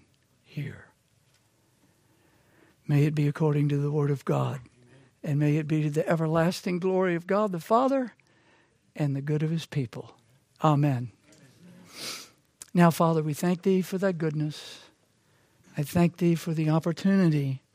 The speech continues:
to work through these very difficult things. Father, the, a, a, a hundred sermons like this would be difficult. But occasionally, Lord, we must be challenged about what we think and why we think it.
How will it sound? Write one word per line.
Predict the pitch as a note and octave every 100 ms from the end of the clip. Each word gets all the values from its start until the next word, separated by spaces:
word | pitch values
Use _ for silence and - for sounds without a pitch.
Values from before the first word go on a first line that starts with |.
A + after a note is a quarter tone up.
| - - - _
to | - D#3+
work | D#3+ E3+
through | - F3
these | F#3 F#3+
very | E3 G3 G#3
difficult | D#3+ G3+ G3 - E3
things. | - C#3+ C3+ B2
Father, | - D3 D3+
the, | D#3 D3 - - - _ -
a, | - D3+
a, | - C#3 -
a |
hundred | C3+ F3+ E3+ C#3+
sermons | - G3 F#3 F3 E3
like | F3 D#3+
this | D3 -
would | E3
be | F3
difficult. | D#3+ D3+ D3 C3+ D3 D#3 - _ _ _ - - - - _ -
But | F3+
occasionally, | E3+ G3+ G#3 F#3 F#3 E3+
Lord, | D3 C#3+ C#3 D3
we | D3+
must | D3+ D#3 - E3+
be | C#3+
challenged | - F#3 G#3 G#3+ G#3+ -
about | E3 D#3+ G#3+
what | F3+
we | E3+
think | D3+ F#3 G3
and | D3+ D3
why | F3 G#3+ B3+
we | A3+ G#3
think | E3+ G#3 G#3 -
it. | C3 -